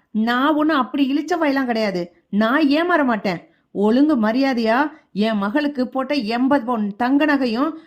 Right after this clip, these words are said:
வந்து ஆகணும்" அப்படின்னு பாக்கியம் சொல்றாங்க. உடனே குழலி, "அடி சக்கை நானா, ஏய், இது யாரு வீட்டு நகை? இதுதான் உன் மக கொண்டு வந்த தங்க நகைன்னு சொல்லி கவரிங் நகையை போட்டு ஏமாத்தி இருக்கிற. இது எங்களுக்கு தெரியாது,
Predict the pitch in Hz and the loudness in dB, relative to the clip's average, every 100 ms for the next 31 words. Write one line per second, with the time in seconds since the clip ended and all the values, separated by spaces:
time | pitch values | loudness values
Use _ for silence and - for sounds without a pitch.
0 | _ 190 247 277 311 277 262 320 330 262 | _ -2 0 2 4 4 2 2 2 0
1 | 165 160 147 - 147 139 196 170 160 202 | 0 -2 -2 0 2 4 2 2 -2 0
2 | 190 208 202 185 202 185 185 165 160 151 | 0 0 2 2 2 0 -2 0 2 2
3 | 143 208 - 208 220 196 - _ - 277 | 2 0 0 2 4 2 -2 _ 0 2
4 | 254 359 - - 285 285 277 254 208 180 | 2 0 -2 -6 -4 -2 0 0 0 0
5 | - _ _ 240 311 320 277 214 - _ | -4 _ _ 0 2 4 2 0 -8 _
6 | - 269 294 320 285 302 381 415 262 277 | 0 4 6 6 4 2 2 2 2 2
7 | 233 220 220 196 180 220 247 240 330 349 | 0 0 0 0 -2 2 2 4 4 4
8 | 330 302 285 285 311 311 294 285 285 254 | 6 6 6 4 4 2 4 4 4 2
9 | 277 285 302 294 285 311 277 277 277 262 | 0 -2 -2 0 2 2 2 0 0 0
10 | 247 285 330 - _ _ 208 196 240 285 | 2 2 0 -6 _ _ -2 0 2 4
11 | 277 277 262 285 285 285 285 311 311 294 | 4 4 2 0 -2 0 2 2 2 0
12 | 233 233 202 202 226 220 220 220 214 208 | 0 0 -2 -2 -4 -2 -2 -2 0 0
13 | 226 233 254 233 190 214 226 | 0 0 0 0 0 -2 -4